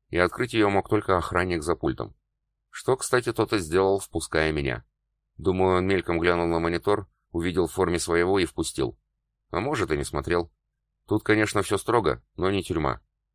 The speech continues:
Хотя, на мой взгляд, тут даже хуже. Я скинул куртку. Наблюдатель был тщедушный, и его униформа мне подошла. Тоже слегка великовата, но гораздо лучше. Далее я окопался в арсенале.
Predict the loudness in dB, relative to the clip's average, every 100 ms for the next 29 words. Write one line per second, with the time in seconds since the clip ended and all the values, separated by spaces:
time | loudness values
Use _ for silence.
0 | _ -4 -2 2 2 4 2 2 2 2
1 | 2 -4 _ -6 2 2 2 -4 -4 -4
2 | -8 _ _ _ _ _ _ _ _ _
3 | _ -2 0 0 0 -2 -2 -2 -4 -6
4 | -10 _ _ _ _ _ -4 -2 2 4
5 | 4 2 0 0 -2 -6 -6 -4 -4 -2
6 | -4 -6 _ -2 0 2 2 0 -2 0
7 | 0 0 0 -2 -2 -2 -2 -4 -6 _
8 | _ _ _ 0 0 0 -2 2 2 4
9 | 2 2 2 2 -2 -2 -4 2 4 4
10 | 2 -2 -2 -6 -10 _ _ _ _ _
11 | _ -4 0 2 4 4 4 2 -2 -2
12 | -2 -2 -2 -2 -2 -2 -4